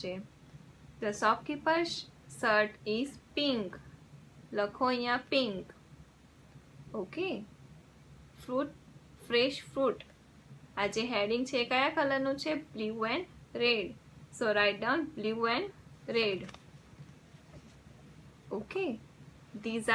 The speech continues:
are bananas. These are green bananas. And these are yellow bananas. So write down here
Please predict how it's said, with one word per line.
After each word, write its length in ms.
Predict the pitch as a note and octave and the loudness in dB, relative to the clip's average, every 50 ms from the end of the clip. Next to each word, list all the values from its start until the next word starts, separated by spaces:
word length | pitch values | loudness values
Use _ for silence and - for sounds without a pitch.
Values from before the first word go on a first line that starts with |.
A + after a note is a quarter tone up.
| A#3 | 6
are 140 | B3+ E4 G4+ G#4 - - - - C4 A#3+ | 6 6 4 0 -6 -14 -12 -4 2 4
bananas. 680 | B3+ C4 C4+ C4+ C4 B3 A3+ G#3+ G3 F#3+ F#3 F#3 A3 - - - - - - - - - - - - - - - - - - A#3 - - | 4 6 6 6 6 6 6 4 4 2 2 -2 -6 -12 -16 -20 -20 -20 -20 -20 -20 -20 -20 -20 -20 -20 -20 -20 -20 -18 -16 -12 -8 -4
These 240 | G#3+ G#3+ G#3+ G#3 - - - G#3 G#3 | -4 -2 -2 -4 -4 2 6 8 8
are 160 | A3 C#4 F4+ D#4+ A#3+ G#3 G#3+ - | 8 8 6 4 0 -2 -2 0
green 320 | A#3 B3 C4+ D4 D#4+ D#4+ C#4 | 2 4 4 4 4 4 4
bananas. 640 | A#3+ A3 G#3 G3+ G3+ G3+ F#3+ F#3+ F#3+ F#3 G3 G#3+ - - - - - - - - - - - - - - - F3+ | 4 4 4 2 0 0 -2 -2 -2 -2 -4 -8 -10 -14 -20 -20 -20 -20 -20 -20 -20 -20 -20 -20 -18 -12 -8 -6
And 200 | F#3 F#3 F#3+ F#3 F#3+ | -4 -4 -4 -4 -4
these 280 | G3 G#3 G#3 G#3+ G#3 - | -2 -2 -2 -2 0 0
are 260 | A3 A3 A#3+ C#4 F#4+ G4+ - - - - - - | 2 2 2 2 0 -2 -6 -16 -20 -20 -12 -2
yellow 360 | C#4+ C#4 C#4+ C#4+ C#4+ C#4+ C#4 B3+ | 4 6 6 6 8 6 6 6
bananas. 580 | B3 A3 G#3 G3+ G3+ G3+ G3 F#3+ F#3+ F#3+ G3 G#3 - - - - - - - - - | 6 4 2 2 0 0 0 -2 -2 -2 -4 -6 -10 -16 -20 -20 -20 -20 -20 -14 -6
So 140 | - A#3 G#3+ | -4 -2 2
write 260 | G#3 G3+ G3+ G3+ G3 G#3+ | 4 4 2 2 2 2
down 180 | A3 A3+ A#3 A#3+ | 2 2 2 0
here 320 | B3 A3 G#3+ A3 G#3 G3+ | 0 0 2 2 2 2